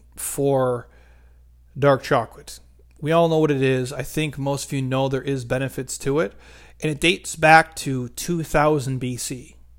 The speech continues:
So old school, right? So at the time, the Maya from Central America were the first connoisseurs of chocolate. They actually drank it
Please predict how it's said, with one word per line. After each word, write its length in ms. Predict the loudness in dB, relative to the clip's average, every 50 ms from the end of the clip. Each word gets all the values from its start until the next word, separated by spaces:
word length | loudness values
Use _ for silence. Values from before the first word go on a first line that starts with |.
| -20 -20 -20 -16
So 240 | -8 -8 -8 -4 2
old 280 | 4 4 4 4 2 -2
school, 240 | -6 -10 -8 -6 -4
right? 260 | -2 -2 -2 -4 -6 -10 -20 -20 -20 -20 -20 -16
So 160 | -8 0 2 2
at 100 | 2 2
the 80 | 0
time, 640 | -8 -6 -2 0 2 2 4 2 2 -2 -4 -10 -16 -20 -20 -12
the 160 | -6 -4 -2
Maya 460 | 0 2 2 2 2 2 0 -2 -2 -4
from 180 | -6 -10 -10
Central 340 | -4 -4 -4 -4 -2 -4 -4
America 540 | -2 -2 -2 -2 -2 -2 -4 -6 -8 -8 -6
were 140 | -4 -4 -4
the 100 | -4 -6
first 420 | -8 -8 -6 -4 -4 -4 -6 -8
connoisseurs 720 | -8 -6 -6 -6 -8 -8 -6 -2 -2 0 0 -2 -4 -6 -6
of 260 | -4 -4 -4 -4 -4
chocolate. 640 | -8 -4 -2 0 0 -2 -4 -8 -14 -16 -16 -16 -18 -20 -18 -18 -18 -18 -18 -16 -6 2
They 100 | 4 6
actually 380 | 6 6 4 2 -2 -4 -4 -4
drank 440 | -4 -4 -4 -2 -2 -2 -4 -6
it 320 | -8 -10 -10 -12 -14 -14